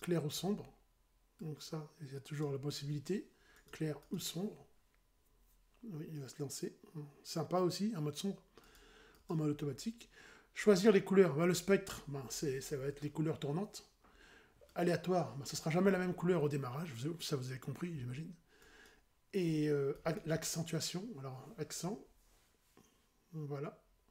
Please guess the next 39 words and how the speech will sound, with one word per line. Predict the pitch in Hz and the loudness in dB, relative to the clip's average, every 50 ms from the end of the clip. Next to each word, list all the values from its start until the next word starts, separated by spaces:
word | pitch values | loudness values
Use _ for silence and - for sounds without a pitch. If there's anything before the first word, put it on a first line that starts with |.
| - - - - - - - - - _ _ | -20 -20 -20 -20 -20 -20 -20 -20 -20 _ _
Puis | _ - 165 151 | _ -4 -2 -2
après, | 135 - 214 - 156 180 180 | 0 -2 -2 0 2 4 4
il | |
y | 165 | 4
a, | 123 127 | 2 0
il | 202 220 | 0 0
y | |
a | 170 147 | -2 0
tout | - 190 | 2 2
le | 180 180 | 2 2
cycle | - - 214 208 - 175 | 2 2 2 2 2 2
des | 143 160 | 2 2
couleurs, | - - 139 151 156 147 117 | 0 0 0 0 2 0 -2
hein, | 127 135 139 135 143 - _ - 202 | -6 -10 -14 -16 -18 -20 _ -10 -8
euh, | 170 151 143 139 135 131 123 - - - - - _ _ _ - | -8 -8 -8 -10 -12 -14 -16 -16 -18 -20 -20 -20 _ _ _ -6
en, | 160 143 - - | -6 -6 -4 -4
à | 151 143 | -4 -2
choisir | 127 - - 147 131 147 165 165 - | -2 0 -2 -2 0 0 0 -2 -2
en | 151 | -6
fonction | - - 156 147 - - - 170 190 208 - - | -4 -4 -4 -4 -2 -2 -2 -2 -2 -4 -6 -6
de | 160 147 | -4 -4
ses | 143 - - 151 | -2 -2 -2 -4
goûts. | 131 135 143 151 - - _ _ _ _ - - - | -2 -4 -4 -6 -8 -10 _ _ _ _ -20 -20 -16
Voilà. | 151 135 127 127 139 160 - - - - - | -16 -14 -14 -14 -16 -18 -20 -20 -20 -16 -10
Rouge, | 147 147 143 151 165 151 160 - _ _ _ _ - - _ - | -8 -4 -2 -2 -2 -4 -6 -10 _ _ _ _ -20 -20 _ -10
bleu, | 139 139 139 139 147 170 - - _ _ _ _ - _ _ _ _ _ _ _ _ _ _ _ _ _ _ _ _ _ _ _ _ _ _ _ _ _ _ _ _ | -8 -6 -4 -4 -4 -4 -6 -10 _ _ _ _ -20 _ _ _ _ _ _ _ _ _ _ _ _ _ _ _ _ _ _ _ _ _ _ _ _ _ _ _ _
puis | - 175 | -8 -6
le | 135 127 | -6 -6
classique, | 120 - 160 147 - - - - - - - - - - - - - | -6 -4 -2 -2 -2 -4 -8 -10 -10 -10 -12 -12 -12 -16 -20 -16 -10
le | 147 139 131 | -8 -6 -4
gris, | 123 143 139 151 165 - - - _ _ _ _ _ _ _ _ _ _ _ _ _ _ _ _ _ _ _ _ _ - | -4 -2 -2 -2 -2 -2 -6 -14 _ _ _ _ _ _ _ _ _ _ _ _ _ _ _ _ _ _ _ _ _ -12
ainsi | 175 151 - - - 180 165 | -10 -8 -8 -6 -6 -8 -8
que | - - | -6 -6
le | 151 135 | -6 -4
gris | 131 143 160 | -2 -4 -4
foncé. | - - 170 151 - - - - - - - _ _ _ _ _ _ _ - | -4 -4 -6 -6 -6 -8 -10 -14 -18 -20 -20 _ _ _ _ _ _ _ -16
Voilà. | 160 147 151 - - _ _ _ _ _ _ | -14 -14 -14 -16 -20 _ _ _ _ _ _
Très | - 185 180 | -4 -2 -2
sympa, | 175 - 165 160 165 156 139 | 0 0 -2 -2 -2 -4 -4